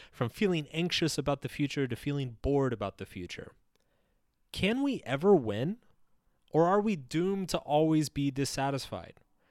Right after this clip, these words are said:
Is there never a perfect amount of pizza that we can eat without hating ourselves?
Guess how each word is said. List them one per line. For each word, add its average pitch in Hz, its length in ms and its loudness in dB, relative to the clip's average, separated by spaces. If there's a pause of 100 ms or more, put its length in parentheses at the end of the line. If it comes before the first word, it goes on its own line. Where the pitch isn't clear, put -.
(140)
Is 139 140 0
there 165 140 6
never 175 420 6
a 160 60 6
perfect - 520 0
amount 156 280 0
of - 140 -6
pizza 156 380 2
that 165 140 2
we 170 80 2
can 160 180 -6
eat 170 220 -4
without 139 380 -2
hating 143 320 0
ourselves? 170 580 -2